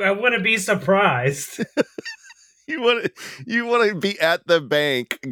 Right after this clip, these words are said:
Speaker 2: at the drive-thru of the bank, and then realize there's
Speaker 1: Yeah.
Speaker 2: no one inside the building, and you're like,
Speaker 1: <laughs> I,
Speaker 2: "I
Speaker 1: I don't
Speaker 2: know
Speaker 1: want
Speaker 2: that there were three
Speaker 1: President's Day
Speaker 2: Garfields, but I don't know
Speaker 1: spoilers.
Speaker 2: what they did after that."
Speaker 1: <laughs> I, and, and, and I,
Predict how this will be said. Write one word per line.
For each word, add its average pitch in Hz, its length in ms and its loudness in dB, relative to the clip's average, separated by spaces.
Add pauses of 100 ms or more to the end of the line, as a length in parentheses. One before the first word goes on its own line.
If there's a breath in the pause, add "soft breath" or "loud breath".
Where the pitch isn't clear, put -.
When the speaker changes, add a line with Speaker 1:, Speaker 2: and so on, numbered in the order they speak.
Speaker 2:
at 143 200 2
the 139 120 4
drive-thru 131 580 4
of 117 140 2
the 120 80 0
bank, 110 400 2
and 113 120 2
then 110 160 2
realize 117 480 2
there's 113 200 4
Speaker 1:
Yeah. 131 80 0
Speaker 2:
no 120 180 4
one 120 140 4
inside 123 420 2
the 120 80 -4
building, 113 400 6
and 110 100 0
you're 120 140 4
like, 110 320 2
Speaker 1:
<laughs> - 80 -8
I, 190 200 4
Speaker 2:
"I 180 180 -2
Speaker 1:
I 208 60 4
don't 208 180 6
Speaker 2:
know 254 60 6
Speaker 1:
want 240 160 6
Speaker 2:
that 233 100 4
there 220 180 4
were 202 80 8
three 208 300 4
Speaker 1:
President's 214 380 4
Day 220 80 2
Speaker 2:
Garfields, 208 120 6
but 226 200 6
I 214 80 6
don't 190 100 6
know - 180 8
Speaker 1:
spoilers. 247 260 4
Speaker 2:
what 269 200 2
they 294 140 2
did 311 340 2
after 262 500 4
that." 196 380 4
Speaker 1:
<laughs> 190 180 -4 (2750 loud breath)
I, 160 100 2
and, 165 300 0
and, 185 320 -2
and 175 380 -4
I, 170 380 0